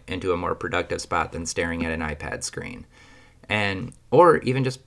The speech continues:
putting it into my daughter, like, go buy her some more books, go do something that'll, go buy more art supplies for her instead of an iPad. Like, or if you're in the position, like, go buy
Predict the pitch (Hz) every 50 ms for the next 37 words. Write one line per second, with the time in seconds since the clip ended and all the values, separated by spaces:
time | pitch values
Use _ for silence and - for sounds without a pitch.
0 | - - - 113 123 131 131 127 131 131 131 123 123 120 - 90 92 123 139 -
1 | - - 87 87 90 90 92 92 - - - - - 90 92 - 107 110 120 123
2 | 117 113 - 117 107 107 107 107 98 110 110 120 107 - - - - 90 90 95
3 | 95 101 104 - 104 98 - 104 98 95 98 95 101 101 95 85 - - - -
4 | - 92 90 107 104 104 107 107 107 107 104 101 107 110 - - - - - 90
5 | 85 80 80 - - 87 87 87 90 87 - - 90 92 92 101 92 87 95 113
6 | 95 82 82 - - - - 90 87 82 80 - - - - - - - - -
7 | - - - - - 120 123 143 139 131 127 - - - - _ - - - -
8 | - - _ _ - _ 120 120 - 117 110 110 113 113 110 104 98 - - -
9 | - _ - - 107 101 127 156 - - 123 117 120 123 120 - - - - -
10 | - - - - - - - _ _ - - - - - 117 120 120 - - -
11 | - - - 104 104 107 117 120 120 -